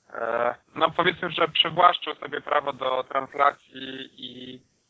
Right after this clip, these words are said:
e, do wydawania tego na, na rynek zachodni.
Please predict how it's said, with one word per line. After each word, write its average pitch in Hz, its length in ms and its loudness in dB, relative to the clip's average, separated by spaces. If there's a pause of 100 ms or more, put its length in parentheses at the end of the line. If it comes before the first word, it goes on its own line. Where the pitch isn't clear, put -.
(240)
e, 120 340 0
do 131 120 -2
wydawania 135 520 0
tego 127 320 -4
na, 123 300 -2
na 123 160 -4
rynek 123 320 -6
zachodni. 131 760 -2